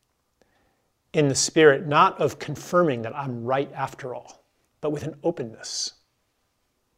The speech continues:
not needing to validate yourself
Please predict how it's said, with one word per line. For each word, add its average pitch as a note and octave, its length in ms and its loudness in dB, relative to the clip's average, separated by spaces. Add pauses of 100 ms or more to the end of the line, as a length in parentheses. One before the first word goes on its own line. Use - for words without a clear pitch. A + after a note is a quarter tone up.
(880)
not F3+ 240 -6
needing F3+ 480 0 (2250)
to C#3 100 -14
validate C3+ 640 -8
yourself - 640 -6